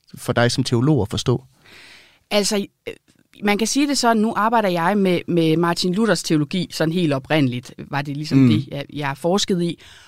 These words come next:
Speaker 2: Og der er tillid simpelthen kodeordet, øh, i hele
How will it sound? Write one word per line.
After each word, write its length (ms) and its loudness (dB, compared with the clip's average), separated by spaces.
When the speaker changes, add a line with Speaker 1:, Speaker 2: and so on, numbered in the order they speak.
Speaker 2:
Og 220 -2
der 200 0
er 220 -10
tillid 360 -2
simpelthen 500 0
kodeordet, 920 2
øh, 280 4
i 160 2
hele 400 2